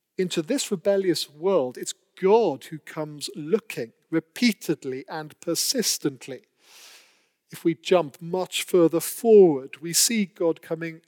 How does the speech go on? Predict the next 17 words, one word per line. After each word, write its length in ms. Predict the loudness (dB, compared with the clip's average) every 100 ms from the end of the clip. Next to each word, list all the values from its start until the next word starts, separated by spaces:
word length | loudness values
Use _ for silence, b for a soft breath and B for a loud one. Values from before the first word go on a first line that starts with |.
| -4
all 180 | 0 4
the 120 | 4
more, 500 | 2 -6 4 6 6
if 100 | 2
you 120 | 0
like, 280 | 0 -2 -6
personally 880 | 4 6 6 4 0 -6 -12 -12 b b b b b b b -6
in 140 | -2
the 80 | 0
Lord 320 | 2 0 0
Jesus, 840 | -2 0 0 -2 -4 -4 -4 -6 -10
who 180 | -10 -10
tells 600 | -12 -16 -2 2 2 2
us 160 | -2 -6
why 360 | -2 0 0
he 240 | -2 -6 -12
came, 320 | -10 -10